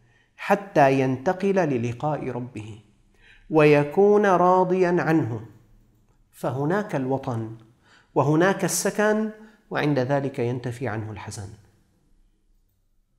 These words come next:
يا رب، يا رب تكرمنا بلقائك وأنت في أكمل حالات الرضا علينا. "والمؤمن غريب"، قال رسول الله صلى الله عليه وسلم: "بدأ الإسلام غريبا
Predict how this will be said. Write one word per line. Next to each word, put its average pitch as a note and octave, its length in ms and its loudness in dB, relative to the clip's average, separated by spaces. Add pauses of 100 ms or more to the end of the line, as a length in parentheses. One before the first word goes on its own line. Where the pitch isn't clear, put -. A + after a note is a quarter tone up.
(540)
يا C3 140 -6
رب، A#2 200 -10 (760)
يا C3+ 140 0
رب D3+ 240 -4
تكرمنا D3+ 600 -2
بلقائك D3 920 -4 (440)
وأنت F3 540 -4
في D3+ 380 -6
أكمل E3 420 -6
حالات C3+ 460 -4
الرضا C#3+ 400 -6
علينا. A2+ 440 -6 (1040)
"والمؤمن F#3 500 6
غريب"، D#3 500 2
قال F3+ 300 2
رسول D3+ 280 -4
الله D3 220 0
صلى D3 220 -8
الله C#3+ 140 0
عليه C#3 140 0
وسلم: C#3 360 -4
"بدأ E3+ 220 -2
الإسلام C#3+ 480 -6
غريبا B2 420 -8